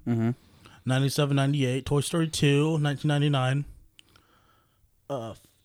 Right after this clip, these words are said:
Speaker 2: Finding Nemo, two thousand three.
Speaker 1: Okay.
Speaker 2: Ratatouille, two thousand seven. Toy Story three, two thousand ten. Up is two thousand eleven to twenty sixteen.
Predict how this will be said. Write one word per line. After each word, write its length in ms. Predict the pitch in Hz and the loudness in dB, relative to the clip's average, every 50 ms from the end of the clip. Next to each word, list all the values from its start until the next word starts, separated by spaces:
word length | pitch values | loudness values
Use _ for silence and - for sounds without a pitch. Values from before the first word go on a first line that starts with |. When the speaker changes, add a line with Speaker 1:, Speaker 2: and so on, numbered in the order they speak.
| _ _ _ _ _ _ | _ _ _ _ _ _
Speaker 2:
Finding 360 | - - 170 175 185 196 202 | -2 0 2 4 4 4 4
Nemo, 320 | 202 202 202 185 165 151 143 | 6 6 6 6 6 4 2
two 160 | - 175 180 | 0 0 0
thousand 360 | 175 165 165 165 170 165 156 | 2 4 4 4 4 2 0
three. 360 | 175 160 151 131 113 123 127 - - - - - - - - - | 0 -2 -2 -2 -2 -4 -8 -10 -12 -16 -16 -16 -18 -20 -20 -14
Speaker 1:
Okay. 300 | - - 107 104 110 123 - - _ - | -8 -6 -4 -2 -2 -4 -6 -10 _ -6
Speaker 2:
Ratatouille, 880 | 110 123 151 190 226 240 247 220 - - - 247 269 247 196 151 131 127 | 0 2 4 6 6 6 4 2 0 -2 -4 -2 0 0 0 0 0 -2
two 140 | - 165 160 | -4 -6 -4
thousand 380 | 185 180 170 165 147 151 143 - | -2 0 0 0 0 -2 -4 -4
seven. 520 | - - 180 175 143 127 117 127 131 139 - - _ _ _ _ _ _ _ _ _ _ _ _ _ - | 0 0 0 0 0 -2 -4 -2 -4 -6 -8 -12 _ _ _ _ _ _ _ _ _ _ _ _ _ -10
Toy 220 | - - 175 190 208 | -6 -2 -2 -2 -2
Story 340 | 202 - 233 214 208 202 185 | -2 -4 -4 -4 -2 -4 -4
three, 360 | - - 170 175 175 180 170 | -6 -4 -2 0 0 0 -2
two 120 | - 175 | -4 -4
thousand 320 | 170 165 165 170 180 202 185 | -2 -2 -2 0 0 -4 -4
ten. 440 | - 165 143 135 135 143 151 156 - - - _ _ _ _ _ _ _ _ _ _ _ _ _ _ _ _ _ _ _ _ _ - | -4 -4 -4 -2 -2 -2 -2 -4 -6 -10 -20 _ _ _ _ _ _ _ _ _ _ _ _ _ _ _ _ _ _ _ _ _ 2
Up 280 | 190 208 233 226 - - - | 4 4 4 2 -2 -12 -6
is 680 | 175 180 175 170 170 165 170 165 160 160 160 151 - _ _ - | -4 -2 0 0 0 0 0 -2 -4 -4 -8 -10 -14 _ _ -6
two 140 | - 190 | -4 -4
thousand 400 | 185 202 196 190 190 156 185 185 | -2 0 0 0 2 2 2 2
eleven 300 | 165 170 175 170 170 165 | 2 2 0 2 2 2
to 100 | 160 160 | 2 2
twenty 300 | 156 - - 175 170 170 | 0 -2 -2 0 0 0
sixteen. 680 | 165 - - 175 - - - - 147 135 135 139 147 151 | -2 -4 -8 -8 -8 -8 -6 -2 -2 -2 0 0 -2 -4